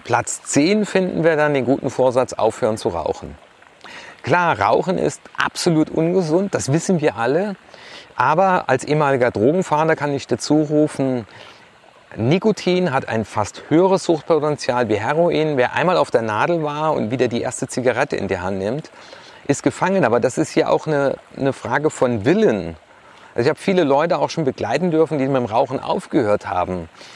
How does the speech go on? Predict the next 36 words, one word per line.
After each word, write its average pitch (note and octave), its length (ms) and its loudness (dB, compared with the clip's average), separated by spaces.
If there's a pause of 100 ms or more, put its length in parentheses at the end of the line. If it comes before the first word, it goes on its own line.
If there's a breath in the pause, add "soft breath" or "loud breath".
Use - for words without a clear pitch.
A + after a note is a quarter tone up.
(300 loud breath)
Äh, A#2 360 0
Rauchen E3 300 2
ist F#3 80 0
so D#3 100 2
oft E3 220 -2
eine D#3+ 100 0
Gewohnheit. C3+ 640 0 (200)
Die C3+ 240 2
Zigarette D#3 560 0
nach B2 200 -4
der B2 140 0
Tasse C3 300 -6
Kaffee, D#3+ 500 0 (400 loud breath)
äh, B2+ 240 2
die A#2+ 160 0
Zigarette C3 480 0
mit C#3+ 160 0
Freunden. C#3 420 0
Viele D#3+ 240 0
sagen C#3 300 0
ja C#3+ 140 -2
auch, C#3+ 200 0 (280 loud breath)
bei - 160 0
einem C3+ 240 2
Bierchen C3+ 580 0 (260 loud breath)
habe A#2+ 160 0
ich B2+ 100 -2
dann B2+ 180 2
wieder A#2 480 0
meine A2 260 -2
Zigarette A2+ 540 -2
gefunden. F2 580 -6 (1300 loud breath)
Es B2+ 120 -2
macht D#3+ 300 -4
absolut F3 540 2
Sinn, F#3 420 0